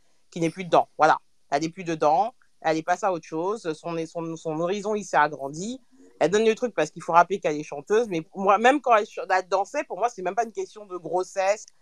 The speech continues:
c'est, c'est juste qu'elle est plus dedans. J'ai vu des prestations qui étaient, où elle a jamais été une super performeur, elle a jamais été, genre, à faire des méga chorés, et cetera, et cetera. Mais il y avait une vibe quand tu vois les V M A, quand tu vois les Brit Awards qu'elle avait fait avec, euh,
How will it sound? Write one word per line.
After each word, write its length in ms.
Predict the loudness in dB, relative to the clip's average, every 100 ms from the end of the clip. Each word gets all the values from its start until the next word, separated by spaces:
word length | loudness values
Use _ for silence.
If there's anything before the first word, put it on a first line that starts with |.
| _
c'est, 160 | -10 -8
c'est 160 | -6 -4
juste 160 | 0
qu'elle 160 | 2 2
est 120 | 0 -4
plus 120 | -4
dedans. 360 | -2 0 0 -2 _ -4
J'ai 160 | -2
vu 120 | -2 -2
des 140 | -4
prestations 520 | -2 -2 -2 -2 -4
qui 80 | -6
étaient, 240 | -8 -8 -10 _ _
où 280 | -8 -6 -6 -8 _ _
elle 120 | 6 8
a 100 | 8
jamais 260 | 6 4
été 160 | -2 -6
une 80 | -6
super 340 | -6 -2 -2
performeur, 680 | -2 -4 -2 -4 -2 0 2
elle 80 | 0
a 40 |
jamais 280 | -2 -4 -6
été, 320 | -6 -10 -8
genre, 340 | -6 -2 -2 -2 _ _
à 80 | -6
faire 160 | -4
des 140 | -2 -2
méga 280 | 0 2 0
chorés, 380 | 0 -2 -2
et 60 | -6
cetera, 420 | -8 -8 -4 -2
et 40 | -4
cetera. 480 | -8 -2 4 4 2 _ _ -4
Mais 80 |
il 60 | 2
y 40 |
avait 240 | 2 2 -4
une 160 | -2 4
vibe 220 | 4 4
quand 120 | -6
tu 120 | -8
vois 120 | -4 -4
les 100 | -4
V 160 | -4
M 200 | -2 0
A, 120 | -2
quand 140 | -2 -10
tu 100 | -6
vois 120 | -6
les 100 | -4
Brit 200 | -8 -6
Awards 260 | 0 2 0
qu'elle 160 | 0 -4
avait 180 | -4
fait 80 | -8
avec, 240 | -8 -8 -4
euh, 320 | -2 0 -2